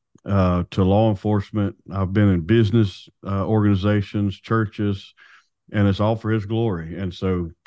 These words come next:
it's, uh, it's a very unique opportunity that we're in to see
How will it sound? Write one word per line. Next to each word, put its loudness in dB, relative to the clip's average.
it's, -6
uh, -4
it's -4
a 0
very 2
unique 0
opportunity -2
that -2
we're -2
in -4
to -4
see 0